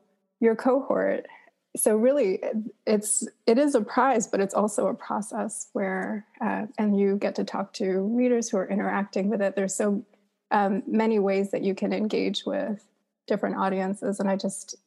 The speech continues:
think that that's really what's valuable. It kind of creates a, a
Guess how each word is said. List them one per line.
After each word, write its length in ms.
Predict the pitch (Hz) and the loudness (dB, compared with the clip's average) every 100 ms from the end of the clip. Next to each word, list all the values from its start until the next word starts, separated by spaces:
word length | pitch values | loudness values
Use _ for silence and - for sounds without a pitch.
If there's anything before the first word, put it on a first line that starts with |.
| - | -4
think 220 | 202 202 | -2 0
that 160 | 196 196 | -2 2
that's 400 | 190 190 - - | 0 0 -8 -6
really 280 | 240 214 202 | -2 2 2
what's 240 | 190 190 | 0 -2
valuable. 440 | 208 180 185 185 185 | -2 0 0 0 -4
It 80 | - | -4
kind 180 | 208 196 | -2 -2
of 100 | 196 _ _ _ _ _ _ _ _ - | -4 _ _ _ _ _ _ _ _ -10
creates 380 | - 240 220 226 | 0 2 2 2
a, 220 | 208 196 | 2 2
a 80 | - | -2